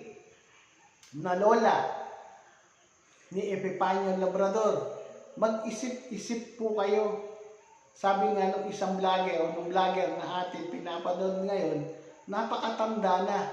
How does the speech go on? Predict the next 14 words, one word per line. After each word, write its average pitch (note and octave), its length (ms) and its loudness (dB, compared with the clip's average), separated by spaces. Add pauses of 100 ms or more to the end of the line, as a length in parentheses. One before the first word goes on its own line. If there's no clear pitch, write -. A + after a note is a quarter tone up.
(460)
ni F#3 180 -4
Aling F#3 400 2
Marie. F3+ 480 2
Maawa G3 680 0
po F#3+ 80 -2
siya G3 240 -2
sa - 160 -4
kanyang F3 340 -4
sarili F3 480 0
kasi E3 400 -4 (240)
kapag F3+ 380 0
siya B3 260 4 (160)
ay G3+ 120 4 (180)
idinemanda G3 920 2